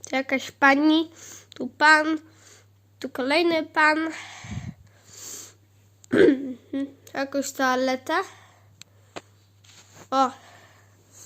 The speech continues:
I tak to wygląda tutaj. O. Bo policjant g-, goni złodziejkę. Tu, tu jakieś są leżaki. <clears throat>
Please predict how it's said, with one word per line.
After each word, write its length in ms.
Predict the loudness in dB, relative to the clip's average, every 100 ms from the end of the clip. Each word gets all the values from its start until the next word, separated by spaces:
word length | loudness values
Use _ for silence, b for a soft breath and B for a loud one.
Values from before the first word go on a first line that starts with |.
| B _ -20 -18
I 60 |
tak 480 | -14 -6 -2 -2 -6
to 280 | -14 -10 -8
wygląda 720 | -8 -8 -4 -4 -4 -6 -8
tutaj. 760 | -8 -10 -14 -14 -10 -6 -6 -8 B B B B B B B -8
O. 180 | -4 -4 -6 _ _ _ _ _ _ _ _ -4
Bo 180 | 0 4
policjant 680 | 4 2 -2 -2 -2 -4 -14 -18 -16 -16 -16 -14
g-, 140 | -12 -12 -14 0
goni 320 | 2 4 4
złodziejkę. 680 | 4 2 4 2 0 -4 -6 -6 B B B _ B B B B B B B _ _ _ _ _
Tu, 260 | -10 -8 -6
tu 120 | -2
jakieś 400 | -2 -2 -4 -2
są 120 | 0
leżaki. 1000 | 2 2 0 2 2 0 -2 2 4 2 -4 _ B B B B B _ _ _ _ _ _ 6
<clears throat> 400 | 6 6 2